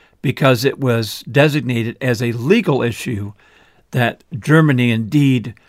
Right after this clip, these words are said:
began World War Two, so they could be held, uh, legally responsible,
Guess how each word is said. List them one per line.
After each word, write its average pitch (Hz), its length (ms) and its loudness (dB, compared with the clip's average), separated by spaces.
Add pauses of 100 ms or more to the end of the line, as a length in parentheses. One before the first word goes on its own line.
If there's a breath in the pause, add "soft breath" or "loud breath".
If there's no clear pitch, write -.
(280 soft breath)
began 139 540 2
World 117 240 0
War 113 160 0
Two, 123 240 -4
so 127 160 -8
they 127 160 2
could 120 180 -4
be 123 140 0
held, 123 500 2 (520 soft breath)
uh, 120 200 -6
legally 139 540 6
responsible, 113 1080 -2